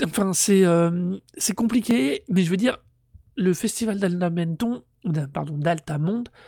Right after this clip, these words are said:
on date de mille neuf cent soixante-neuf. Là, on est en deux mille vingt et un. Je veux dire, il, il, c'est pas possible. C'est pas possible que dans des festivals de rock, surtout après deux années de covid, où on sait que les gens vont venir, où les gens vont être motivés,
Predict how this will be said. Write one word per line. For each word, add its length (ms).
on 140
date 400
de 80
mille 260
neuf 160
cent 400
soixante-neuf. 920
Là, 220
on 80
est 60
en 100
deux 160
mille 220
vingt 200
et 120
un. 420
Je 100
veux 80
dire, 240
il, 300
il, 100
c'est 140
pas 120
possible. 400
C'est 160
pas 120
possible 400
que 120
dans 80
des 80
festivals 460
de 80
rock, 260
surtout 320
après 180
deux 160
années 140
de 60
covid, 320
où 40
on 140
sait 300
que 100
les 40
gens 120
vont 180
venir, 320
où 40
les 100
gens 160
vont 100
être 140
motivés, 480